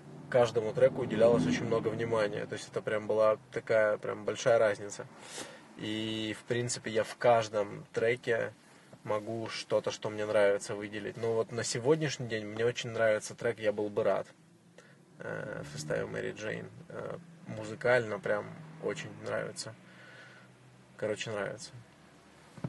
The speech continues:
Заимствовал чей-то панч или же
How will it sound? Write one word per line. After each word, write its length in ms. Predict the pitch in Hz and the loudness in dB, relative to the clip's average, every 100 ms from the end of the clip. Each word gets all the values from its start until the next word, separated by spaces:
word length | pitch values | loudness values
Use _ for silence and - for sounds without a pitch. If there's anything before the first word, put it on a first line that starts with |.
| - - - - - - - - - - - - - - - - - _ _ _ _ - - _ _ _ - | -10 -20 -20 -20 -20 -20 -20 -20 -20 -20 -20 -20 -20 -20 -20 -20 -20 _ _ _ _ -18 -18 _ _ _ -14
Заимствовал 720 | 139 107 110 123 123 - 113 | -12 -6 -4 -4 -6 -4 -6
чей-то 320 | 107 95 110 | -4 -8 -8
панч 360 | 104 117 123 - | -2 -2 -2 -6
или 140 | 107 | -10
же 180 | 107 113 | -8 -10